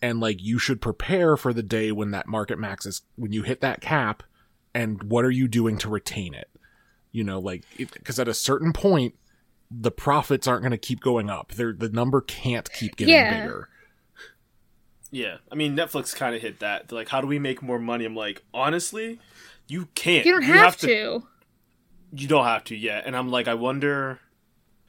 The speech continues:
Speaker 3: like, like, "Hey, we need to make money. Like, what's their flat line?" Like, "Hey, a bunch of people are giving you ten dollars a month. Like, that should be able to finance you to some degree. And if it can't, yeah, you gotta think of a new model." Um,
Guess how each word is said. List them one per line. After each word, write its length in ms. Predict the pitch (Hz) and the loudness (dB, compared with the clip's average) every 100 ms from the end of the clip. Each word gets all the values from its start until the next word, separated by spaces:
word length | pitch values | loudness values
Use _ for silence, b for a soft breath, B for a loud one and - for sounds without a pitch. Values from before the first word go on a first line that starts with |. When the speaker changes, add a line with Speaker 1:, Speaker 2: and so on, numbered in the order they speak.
| _ _ _ - | _ _ _ -20
Speaker 3:
like, 200 | - - | -20 -16
like, 220 | - 117 - | -12 -12 -10
"Hey, 280 | - 156 | 0 2
we 160 | 127 120 | 2 0
need 140 | 135 | -4
to 80 | 139 | -4
make 240 | 127 117 117 | -4 -4 -4
money. 360 | 113 113 107 | -6 -6 -8
Like, 220 | 101 98 - - - - - _ 120 101 _ | -8 -10 -12 -20 -20 -20 -20 _ -20 -20 _
what's 320 | 123 143 147 | -2 -2 -2
their 160 | - 147 | -2 -2
flat 380 | - 120 113 - | -2 -2 -2 -2
line?" 200 | 98 98 | -8 -8
Like, 120 | 98 | -4
"Hey, 220 | 165 139 | 0 0
a 100 | 104 | 0
bunch 260 | 117 143 165 | 0 -2 -2
of 80 | 165 | -4
people 240 | 175 127 | -4 -2
are 80 | 113 | -2
giving 240 | 123 113 | -4 -6
you 120 | 113 | -6
ten 200 | 104 127 | -8 -8
dollars 300 | 113 110 107 | -6 -6 -6
a 40 | 104 | -10
month. 280 | 104 101 110 | -12 -12 -10
Like, 240 | 107 - b b b b b b _ - | -12 -14 b b b b b b _ -4
that 180 | 123 120 | -4 -2
should 160 | 139 | -4
be 120 | 139 | -4
able 180 | 139 131 | -4 -2
to 120 | 127 | -4
finance 540 | 117 - 120 123 120 - | -4 -4 -4 -4 -10 -8
you 80 | 123 | -6
to 80 | |
some 240 | 117 123 117 | -6 -6 -8
degree. 340 | 117 110 117 | -8 -6 -4
And 100 | 127 | -6
if 80 | 120 | -8
it 100 | 92 | -14
can't, 380 | - 110 117 160 _ _ | -12 -6 -4 -6 _ _
yeah, 140 | 120 120 | -6 -4
you 100 | 113 | -2
gotta 200 | 120 117 | -4 -6
think 280 | - 123 | -8 -8
of 120 | 117 117 | -6 -6
a 40 | |
new 160 | 123 127 | -6 -2
model." 480 | 117 131 82 113 _ _ _ _ _ b b b b b - | 2 2 2 -10 _ _ _ _ _ b b b b b -16
Um, 520 | 98 95 78 73 | -10 -10 -10 -16